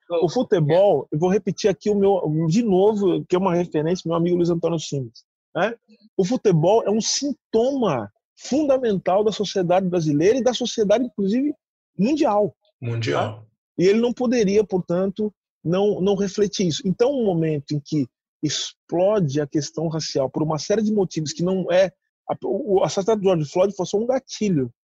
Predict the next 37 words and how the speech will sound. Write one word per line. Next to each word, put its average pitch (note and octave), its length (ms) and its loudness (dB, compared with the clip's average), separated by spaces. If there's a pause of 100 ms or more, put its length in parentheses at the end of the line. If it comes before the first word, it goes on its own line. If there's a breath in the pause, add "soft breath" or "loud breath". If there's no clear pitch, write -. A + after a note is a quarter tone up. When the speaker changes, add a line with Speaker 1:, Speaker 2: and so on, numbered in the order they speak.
(240)
Speaker 2:
mas F3 160 0
há A#3 40 4
Speaker 1:
Claro. E3+ 140 4
Speaker 2:
outros C#4+ 220 4
motivos, D#3 720 0 (160)
outros A3 260 2
motivos, C3 440 -6
né? G3 260 0 (160)
Nós D#3 100 0
estamos F3+ 200 0
vendo A3 140 2
uma D4+ 100 -4 (100)
crise, F#3 500 0
uma D3+ 120 -6
crise F3 160 -8
sanitária, E3 560 -2
uma D#3 100 -4
crise F3+ 160 -4
econômica, D#3+ 720 -4 (140)
uma D#3 80 -2
crise G3 240 -2 (160)
Speaker 1:
Parece D3 220 2
que F3 80 2
é - 20 4
um F#3 80 4
Speaker 2:
política. F#3 260 0
Speaker 1:
acúmulo, D#3+ 420 0
né, D#3+ 120 2
professor? G#2+ 500 -6 (160)
Speaker 2:
É G#3+ 220 2
uma, G#3+ 180 2
é A3+ 40 -2
uma A3 120 2
temp-, B3 280 -6
é, G3 240 4
é F#3 40 4
o, F3+ 60 2